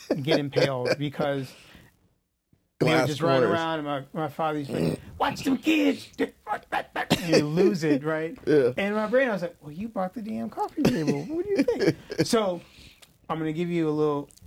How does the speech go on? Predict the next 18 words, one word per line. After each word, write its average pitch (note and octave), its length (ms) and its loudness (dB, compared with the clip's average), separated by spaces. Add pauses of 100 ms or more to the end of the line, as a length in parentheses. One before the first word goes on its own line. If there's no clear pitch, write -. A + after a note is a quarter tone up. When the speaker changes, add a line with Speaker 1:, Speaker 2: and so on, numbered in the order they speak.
(140)
Speaker 1:
we're D3+ 140 -4
gonna C#3 260 -2
do C#3 180 -2
a C3 80 -2
little E3+ 380 2
feedback D#3+ 760 -2
Speaker 2:
Okay. A2+ 280 2
Speaker 1:
on A#2 80 8
this C#3+ 160 2
coffee E3 320 -2
table C#3 260 -4
before C#3 720 -2 (140)
my D3 180 -2
grandmother C3+ 640 -2 (800)
broke C3 260 -4
it, - 80 -20 (120)
right? A#2+ 240 4 (520)
Speaker 2:
Right. - 100 -12